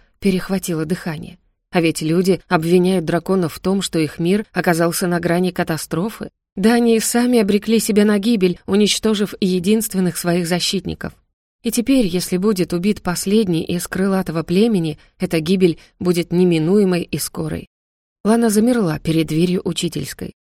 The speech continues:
Она не могла похвастать острым магическим чутьем, но сейчас ясно чувствовала, что в комнате находилось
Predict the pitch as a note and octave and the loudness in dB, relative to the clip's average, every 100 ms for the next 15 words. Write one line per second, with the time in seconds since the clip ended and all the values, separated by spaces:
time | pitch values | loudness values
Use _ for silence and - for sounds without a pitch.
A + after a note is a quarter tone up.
0 | _ _ A3 C#4 C#4 B3+ B3 A#3 C4 A#3+ | _ _ 2 2 2 2 2 2 0 2
1 | F3 G3 A#3+ A#3+ E3 - - G#3 A3 F#3+ | -2 0 -2 -2 -4 -6 -4 -4 -4 -2
2 | F#3 F3+ F3+ - F#3 - F#3 A3+ G3+ A3+ | 0 0 -2 -4 -4 -4 -4 -6 -4 -2
3 | F3 - - _ F#3+ G3+ - F#3+ A3+ B3 | -2 -4 -16 _ 4 4 4 -2 -2 -2
4 | - F#3 G3 E3+ D#3+ - A#3 - D#3+ D3+ | 0 0 -2 -2 -4 -4 -4 -4 -6 -4
5 | C#3+ D3 - - E3+ - A3+ A#3+ G3+ - | -6 -6 -6 -2 -2 -2 -2 0 0 -2
6 | E3 D#3 E3+ G3+ G3+ F#3 | -4 -4 -2 0 0 -2